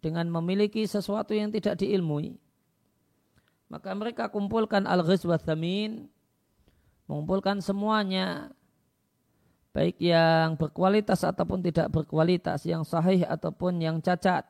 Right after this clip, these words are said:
yang, yang benar ataupun yang dusta dalam satu buku.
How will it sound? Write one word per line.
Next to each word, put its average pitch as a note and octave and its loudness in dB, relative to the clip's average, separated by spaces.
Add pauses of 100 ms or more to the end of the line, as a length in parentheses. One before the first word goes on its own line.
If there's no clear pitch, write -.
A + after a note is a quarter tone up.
yang, D#3 0 (720)
yang D#3 -2
benar E3 0
ataupun D#3+ -4
yang E3 2 (800)
dusta F3 4
dalam D3+ 4
satu D3 0
buku. E3 0